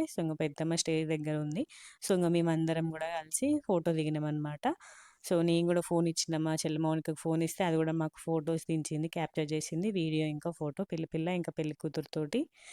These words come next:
పెళ్లి కొడుకు, పెళ్లి పిల్లతోటి మంచిగా ఫోటో అయితే వచ్చింది ఫైనల్‌గా. So, ఇంగ స్టార్ట్ అయిపోయినాం అనమాట మళ్ళీ.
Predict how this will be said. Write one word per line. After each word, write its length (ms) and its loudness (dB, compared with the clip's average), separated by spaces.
పెళ్లి 240 0
కొడుకు, 280 2
పెళ్లి 240 0
పిల్లతోటి 460 0
మంచిగా 380 0
ఫోటో 280 0
అయితే 220 2
వచ్చింది 400 0
ఫైనల్‌గా. 520 0
So, 140 4
ఇంగ 220 4
స్టార్ట్ 300 6
అయిపోయినాం 400 2
అనమాట 360 2
మళ్ళీ. 340 0